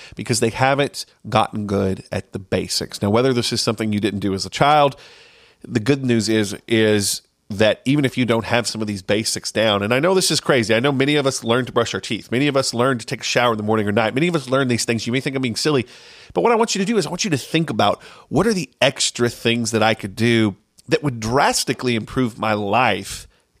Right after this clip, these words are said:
if I did them every day. And so just taking a, a step back, one of the things that I developed over the last few years is I always washed my face before I went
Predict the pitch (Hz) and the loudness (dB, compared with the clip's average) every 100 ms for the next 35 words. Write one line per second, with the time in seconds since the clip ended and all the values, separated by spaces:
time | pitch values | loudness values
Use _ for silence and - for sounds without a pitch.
0 | - 135 123 - - - - _ _ - | 2 2 2 -4 -12 -14 -20 _ _ -6
1 | 107 208 131 87 - - - - 127 139 | -2 -2 -2 -4 -12 -16 -10 -6 -2 -2
2 | 139 - 180 196 196 202 165 135 - 131 | -2 0 0 -2 -2 -2 -2 -2 -4 -4
3 | - 147 135 117 - - - 247 320 220 | -2 0 0 -2 -10 -20 -2 2 2 2
4 | 180 143 135 127 117 120 117 107 117 110 | 0 2 2 2 2 2 2 2 0 0
5 | 104 101 - 107 101 104 107 123 117 143 | 0 0 -2 -6 -4 0 0 0 -2 0
6 | 240 202 120 104 - 87 - - 143 - | 0 -2 -2 -2 -2 -6 -2 0 0 -2
7 | - 92 98 104 - | -6 -2 0 -2 -6